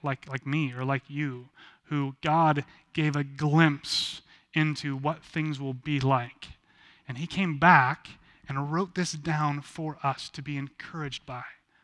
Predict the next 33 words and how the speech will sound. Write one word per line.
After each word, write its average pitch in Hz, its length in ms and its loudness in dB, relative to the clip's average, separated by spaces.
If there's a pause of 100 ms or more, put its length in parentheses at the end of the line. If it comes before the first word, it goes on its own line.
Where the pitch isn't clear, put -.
(260)
to 151 100 -10
give 180 220 -2
us 156 140 0
something 165 540 -2
to 143 80 -6
set - 440 -4
our 156 180 -2
eyes 151 440 -4
on, 156 500 -4 (540)
to 151 80 -10
set 180 180 -2
our 156 100 -2
hope - 400 -4
on. 127 360 -6
And 139 120 -10
so 165 280 0 (380)
don't 185 240 4
just, - 380 2 (320)
you 151 100 -2
know, 151 180 4 (340)
hear 160 260 4
Revelation 147 800 2
and, 131 240 -4 (280)
you 143 80 -4
know, 135 420 -2 (240)
I 143 80 2
know 139 280 2
new 139 160 0
heavens, 135 320 -2
new 135 200 -2
earth, 131 520 -2
right? 131 320 0
Throne, 139 640 -2